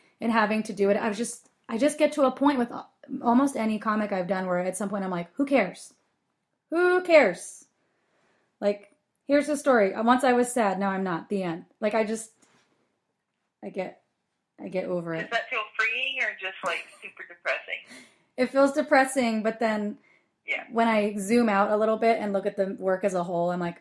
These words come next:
Speaker 1: "I guess it's saying things I wanna say in the world, and it's the reason why I'm here, so I guess that's fine."
Speaker 2: That's good.
Speaker 1: <laughs>
Speaker 2: As long as, as long as in the end, I feel like after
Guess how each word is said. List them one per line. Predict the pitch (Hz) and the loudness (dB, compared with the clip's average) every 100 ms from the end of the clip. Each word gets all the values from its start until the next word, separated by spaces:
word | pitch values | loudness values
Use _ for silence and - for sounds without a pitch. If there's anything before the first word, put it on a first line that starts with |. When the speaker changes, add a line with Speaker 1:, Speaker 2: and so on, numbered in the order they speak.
| - | -10
Speaker 1:
"I | 208 | 2
guess | 196 196 | 2 4
it's | 196 - | -4 -2
saying | 190 180 175 | -2 -2 -2
things | 185 185 | -4 -2
I | 185 175 | -2 -2
wanna | 175 180 170 170 | -4 -4 -4 -4
say | - 170 | -4 -2
in | 170 | -2
the | 170 | -4
world, | 165 165 165 | -4 -6 -6
and | 170 - | -8 -8
it's | 185 - | -12 -10
the | 175 | -6
reason | 165 165 170 | -6 -4 -4
why | 165 160 | -4 -4
I'm | 160 | -6
here, | 160 156 156 | -8 -12 -14
so | - 175 | -16 -16
I | |
guess | 170 180 - | -16 -18 -20
that's | 196 - | -20 -20
fine." | - 214 175 _ _ _ _ - - _ _ _ _ - | -18 -18 -18 _ _ _ _ -20 -20 _ _ _ _ -20
Speaker 2:
That's | 175 - | -20 -14
good. | - - - 262 - | -14 -14 -14 -14 -14
Speaker 1:
<laughs> | _ - | _ -10
Speaker 2:
As | 220 | -4
long | 220 214 | -2 -2
as, | 208 - 196 | -6 -12 -16
as | - | -4
long | 233 233 | -2 -2
as | 226 | -4
in | 196 | -6
the | 180 165 170 | -8 -6 -8
end, | 165 165 _ _ _ _ _ | -10 _ _ _ _ _ _
I | 214 208 | -12 -8
feel | 233 | -6
like | 208 180 | -4 -4
after | 160 170 - 175 165 156 | -4 -6 -6 -8 -6 -8